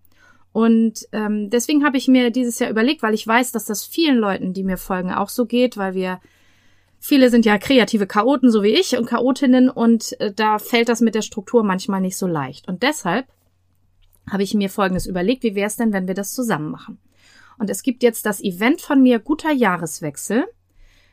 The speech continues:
wo wir in einem ersten Schritt, äh, das alte Jahr auswerten. Das heißt, wir schauen auf die Erfahrung dieses Jahr,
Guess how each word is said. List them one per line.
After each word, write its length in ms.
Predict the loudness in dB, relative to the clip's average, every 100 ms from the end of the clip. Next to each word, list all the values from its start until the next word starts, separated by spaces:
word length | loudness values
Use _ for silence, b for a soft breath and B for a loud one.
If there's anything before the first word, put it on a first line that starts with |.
| _
wo 220 | -2 0
wir 160 | 4 4
in 120 | 4
einem 180 | 2 0
ersten 380 | 0 0 -2 -8
Schritt, 500 | -4 -2 -2 -6 -10
äh, 240 | -6 -4 -2
das 220 | -4 -4
alte 340 | -2 0 0
Jahr 320 | 0 0 -2 0
auswerten. 680 | -2 -2 2 2 2 0 0
Das 160 | 0
heißt, 320 | -2 -4 -4
wir 140 | -6 -4
schauen 380 | -4 -2 -2 -6
auf 200 | -10 -4
die 160 | -2
Erfahrung 580 | -2 0 2 4 4 4
dieses 380 | 2 0 -4 -2
Jahr, 380 | 0 2 0